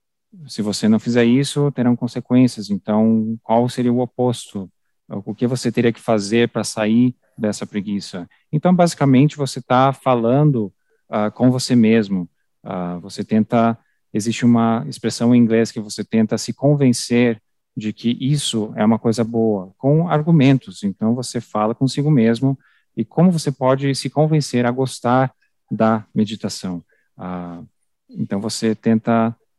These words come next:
trazer essas variedades, ah, e você tenta enxergar que você, na verdade, você es-,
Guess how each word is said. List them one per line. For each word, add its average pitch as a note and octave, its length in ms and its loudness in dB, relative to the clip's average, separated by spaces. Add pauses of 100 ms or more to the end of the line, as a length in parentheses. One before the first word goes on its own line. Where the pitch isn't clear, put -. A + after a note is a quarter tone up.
(280)
trazer G2+ 260 -4
essas A#2 220 -4
variedades, C3+ 960 0 (420)
ah, A2+ 600 0 (1040)
e B2 140 4
você B2 260 -2
tenta B2+ 560 2 (340)
enxergar C3 800 0
que B2+ 360 2
você, B2 640 0 (400)
na B2 140 2
verdade, B2+ 800 2
você A#2+ 440 -2
es-, - 160 -6